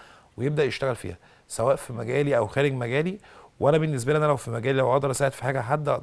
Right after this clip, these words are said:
Speaker 1: ما فيش مشكلة.
Speaker 2: مم.
Speaker 1: هي الفكرة كلها
Speaker 2: جميل.
Speaker 1: طبعا كل واحد بياخد رزقه أو كده،
Speaker 2: ونصيبه.
Speaker 1: فهي الفكرة كلها ما فيش مشكلة في ده خالص. الفكرة بس إن أنا أبقى عارف أنا عايز إيه، ما أبقاش قاعد ومستني شغل يجي لي أو حد يجيب لي شغل أو كده.
Speaker 2: تمام.
Speaker 1: وما فيش حاجة اسمها صعبة أو سهلة، يعني أنا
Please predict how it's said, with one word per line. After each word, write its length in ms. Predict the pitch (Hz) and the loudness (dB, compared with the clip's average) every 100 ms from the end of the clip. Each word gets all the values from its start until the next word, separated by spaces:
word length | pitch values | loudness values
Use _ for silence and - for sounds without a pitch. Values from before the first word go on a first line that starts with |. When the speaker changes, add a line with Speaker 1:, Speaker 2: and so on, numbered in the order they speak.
| - | -8
Speaker 1:
ما 260 | - 101 | -8 -6
فيش 240 | 98 120 - | -6 -8 -10
مشكلة. 260 | 101 - - - - | -10 -12 -14 -20 -20
Speaker 2:
مم. 60 | - | -8
Speaker 1:
هي 100 | 110 | -4
الفكرة 300 | 117 123 143 | -2 0 0
كلها 340 | 143 127 127 139 | 0 0 0 0
Speaker 2:
جميل. 180 | 151 - | -2 -2
Speaker 1:
طبعا 200 | 131 135 | 0 0
كل 160 | 127 135 | 0 0
واحد 180 | 127 | 0
بياخد 320 | 127 135 131 90 - - - 85 - - 98 | -2 -2 -4 -10 -16 -20 -18 -18 -16 -12 -2
رزقه 360 | 131 139 151 | -2 0 0
أو 120 | 113 | 0
كده، 200 | 107 151 | 0 -4
Speaker 2:
ونصيبه. 440 | 175 170 - - 180 | -4 -8 -16 -18 -4
Speaker 1:
فهي 240 | 117 135 | 0 2
الفكرة 340 | 151 - 151 156 | 2 -2 -4 -4
كلها 280 | 139 131 | -2 0
ما 140 | 147 135 | 0 -2
فيش 280 | - 131 135 | -6 -8 -8
مشكلة 320 | 110 139 135 | -4 -2 -2
في 60 | |
ده 80 | 117 | -2
خالص. 300 | 117 95 76 - - - | -6 -8 -10 -16 -20 -12
الفكرة 680 | - 110 113 - 107 170 165 | -6 -4 -6 -8 -6 -2 0
بس 200 | 165 - | -2 -2
إن 40 | 165 | -2
أنا 80 | |
أبقى 180 | 165 135 | 0 2
عارف 300 | 127 165 151 | 4 2 0
أنا 240 | 135 113 - | -4 -4 -2
عايز 340 | 104 139 117 | 0 2 0
إيه، 120 | 104 - - - - - | -4 -10 -20 -20 -20 -8
ما 160 | 107 107 | -4 -4
أبقاش 320 | - 143 - | -2 -4 0
قاعد 240 | 156 160 | 0 0
ومستني 380 | 156 123 143 147 | 0 -4 -4 -4
شغل 260 | - 143 139 | -2 -2 -2
يجي 260 | 117 117 | -2 -2
لي 120 | 147 | 2
أو 120 | 120 113 | 2 2
حد 240 | 131 135 | -2 -2
يجيب 220 | 127 131 | -2 -2
لي 80 | 120 | -4
شغل 240 | 110 135 | -4 -2
أو 120 | 120 104 | -2 -2
كده. 180 | 98 - - - - - | -6 -12 -18 -20 -20 -14
Speaker 2:
تمام. 120 | - | -8
Speaker 1:
وما 280 | 117 117 107 | -2 0 0
فيش 140 | 127 | -2
حاجة 140 | 151 160 | -2 -2
اسمها 360 | 147 151 151 | 0 0 0
صعبة 440 | - 151 147 139 120 | 0 2 4 4 2
أو 120 | 110 | -2
سهلة، 340 | - 110 95 | -2 -4 -4
يعني 180 | 87 90 | -6 -6
أنا 120 | 104 | -8